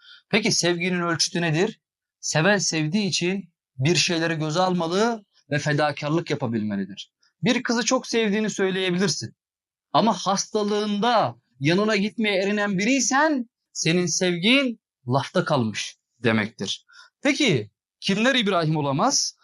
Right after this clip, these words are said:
Haramlardan vazgeçmeyenler İbrahim olamazlar.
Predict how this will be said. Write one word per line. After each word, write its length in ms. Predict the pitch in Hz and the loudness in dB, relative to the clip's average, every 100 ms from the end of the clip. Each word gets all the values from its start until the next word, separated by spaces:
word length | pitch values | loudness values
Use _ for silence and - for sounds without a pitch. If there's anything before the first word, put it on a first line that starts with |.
| - - | -20 -12
Haramlardan 800 | - 160 208 202 196 190 185 180 160 | 0 2 2 2 -2 -2 -4 -2 0
vazgeçmeyenler 1080 | 160 165 196 - 160 139 135 143 175 - _ _ _ | 0 0 0 0 0 0 0 0 -2 -6 _ _ _
İbrahim 500 | - 139 143 131 131 | -4 0 2 2 0
olamazlar. 640 | 127 127 113 101 98 - | 0 0 0 -4 -8 -12